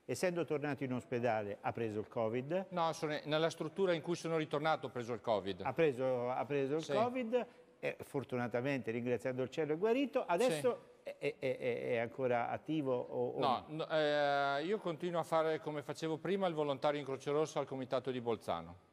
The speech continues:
Speaker 1: Mm.
Speaker 2: La prossima settimana mi faccio il mio servizio.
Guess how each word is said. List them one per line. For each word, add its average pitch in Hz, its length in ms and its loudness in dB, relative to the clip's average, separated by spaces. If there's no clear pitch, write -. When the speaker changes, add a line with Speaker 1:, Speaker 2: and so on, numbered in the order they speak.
Speaker 1:
Mm. 110 80 -4
Speaker 2:
La 120 100 -4
prossima 131 360 0
settimana 131 500 -2
mi 123 120 -4
faccio 127 260 -2
il 120 60 -4
mio 123 120 -2
servizio. 165 760 -4